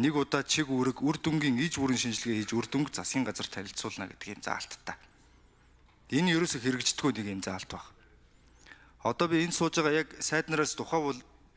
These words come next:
бүрдэн, хурлын дарга яг сайд нараас хариулт авмаар баг. Эрүүл мэндийн сайд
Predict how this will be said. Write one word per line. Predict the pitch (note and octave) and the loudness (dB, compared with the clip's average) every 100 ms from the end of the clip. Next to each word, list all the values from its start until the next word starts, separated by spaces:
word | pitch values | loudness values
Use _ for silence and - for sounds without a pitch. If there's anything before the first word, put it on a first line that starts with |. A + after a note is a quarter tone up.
| - | 0
бүрдэн, | A#2+ - C#3+ D3+ - - - - - | 0 0 0 0 -8 -20 -20 -12 -6
хурлын | A#2 A#2+ | -4 -2
дарга | A#2 A2+ | 0 0
яг | A#2 C3 | 0 0
сайд | - C3+ D3 | 0 0 0
нараас | C3+ A#2+ A2+ | 0 0 0
хариулт | A#2+ - | -2 -2
авмаар | G#2+ A2 G2+ | -4 -4 -8
баг. | F#2 - - - - - B2 | -10 -18 -20 -20 -20 -6 0
Эрүүл | C#3+ C3+ | 0 2
мэндийн | C3+ C3+ | 0 2
сайд | B2+ B2 | 0 -2